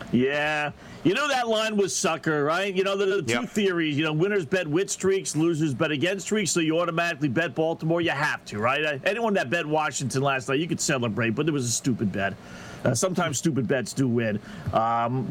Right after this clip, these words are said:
Speaker 1: but then the line was only one, one and a half. And, you know, I saw it
Speaker 2: Yeah.
Speaker 1: go up to one and a half, and then it dropped down to one again, Ben. I'm like, you know, something st-, boy, they were ju-, they were just begging, right? The whole world knew about this streak. You know, so that's all the four-letter network was talking about yesterday, and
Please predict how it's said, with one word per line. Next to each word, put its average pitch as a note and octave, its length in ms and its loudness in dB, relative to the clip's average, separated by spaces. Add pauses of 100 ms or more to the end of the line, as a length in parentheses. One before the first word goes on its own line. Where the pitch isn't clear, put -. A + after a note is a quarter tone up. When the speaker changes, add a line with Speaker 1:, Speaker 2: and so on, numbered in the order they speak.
Speaker 1:
but G#3 160 2
then A#3+ 160 0
the A#3 80 2
line G#3+ 240 0
was F#3 160 2
only F#3+ 220 2
one, E3+ 360 2
one D#3 200 2
and D3 100 0
a C3 80 0
half. A2 320 -2
And, D#3 100 2
you E3+ 60 2
know, E3+ 80 0
I E3 60 -2
saw A3+ 200 0
it A3 40 0
Speaker 2:
Yeah. E3+ 140 0
Speaker 1:
go G3+ 40 4
up G3+ 160 -2
to F#3+ 80 2
one F3 260 0
and E3+ 80 -2
a E3 40 0
half, E3 260 -2
and D#3 80 -2
then F3+ 140 2
it C#3+ 40 -6
dropped E3 320 0
down D#3 200 2
to C#3 80 0
one D3 400 0
again, A#2 340 0
Ben. B2 220 2
I'm B2 60 0
like, B2+ 200 2
you D3+ 80 2
know, D3+ 400 0 (640)
something F#3+ 440 2
st-, F3 280 0
boy, F3 140 2
they F3+ 120 2
were F3+ 80 0
ju-, E3 140 2
they F3 180 2
were F3+ 80 2
just D#3 320 -2
begging, E3+ 380 0
right? E3+ 100 2
The E3+ 80 0
whole G3+ 300 0
world F3+ 420 2
knew E3 160 2
about D3+ 300 0
this B2+ 180 0
streak. D#3 480 0
You C#3+ 160 2
know, D3+ 220 0
so D3 160 0
that's D3+ 120 0
all F3+ 120 2
the D#3+ 80 0
four-letter E3+ 340 0
network D3 320 0
was B2 120 0
talking F3 340 2
about C3 200 2
yesterday, C3 460 0
and C#3+ 260 0